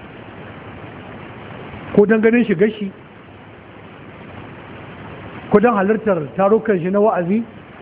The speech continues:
wannan kadai baya isa. Sai idan ka san su wane ne abokan shi. Da sanin abokan mutum ake sanin shi.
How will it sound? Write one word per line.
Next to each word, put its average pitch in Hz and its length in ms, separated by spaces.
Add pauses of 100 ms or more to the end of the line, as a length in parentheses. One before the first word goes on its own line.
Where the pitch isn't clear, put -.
(1500)
wannan 254 200
kadai 240 220
baya 208 320
isa. 151 160 (2000)
Sai 226 220
idan 196 320
ka 208 240 (100)
san 214 300 (480)
su 226 160
wane 190 480
ne 185 200
abokan 151 520
shi. - 100 (2250)
Da 170 100
sanin 254 240
abokan 190 400
mutum 208 400 (1400)
ake 196 300
sanin 180 260
shi. - 140